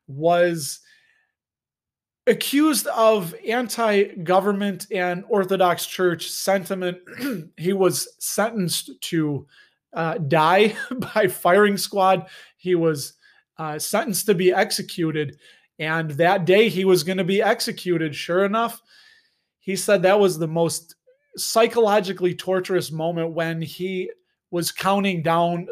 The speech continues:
the days, the hours, in even the minutes, his last five minutes, how he was spending on this planet, or he thought before his soul <laughs> was separated from his body for him. And one thing he noticed was the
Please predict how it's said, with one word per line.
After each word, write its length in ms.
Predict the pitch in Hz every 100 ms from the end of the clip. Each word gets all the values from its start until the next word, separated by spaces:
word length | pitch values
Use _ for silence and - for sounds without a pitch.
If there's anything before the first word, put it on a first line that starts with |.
| 349
the 140 | 143
days, 680 | 139 131 175 175 170 165 - _ _
the 160 | - 156 -
hours, 640 | 156 175 170 165 143 - _ _ _
in 200 | 165 170 -
even 340 | 202 202 196
the 80 | 175
minutes, 540 | 156 170 175 175 175
his 240 | - 165 151
last 360 | 165 165 -
five 460 | - - 175 185 165
minutes, 380 | 165 170 175 -
how 180 | 165
he 140 | 151 165
was 160 | 151
spending 480 | - - 165 165 160 170
on 280 | 170 160 160
this 260 | 156 147 143
planet, 520 | - 160 160 165 170
or 140 | 170
he 200 | 165 240
thought 340 | 262 - 160 151
before 360 | 151 - 170
his 200 | 165 170
soul 300 | - 196 196 -
<laughs> 40 |
was 200 | 226 220
separated 560 | 190 180 175 170 160 151
from 220 | 170 151
his 160 | 143
body 320 | 127 151 151 147
for 340 | - 196 220
him. 300 | 175 175 165 - - - - - - _
And 400 | 180 185 185 170
one 180 | 185 214
thing 140 | 226
he 160 | 226 247
noticed 500 | 226 277 277 - -
was 300 | 180 180 - _ _ _ _ _ _ - -
the 260 | 185 220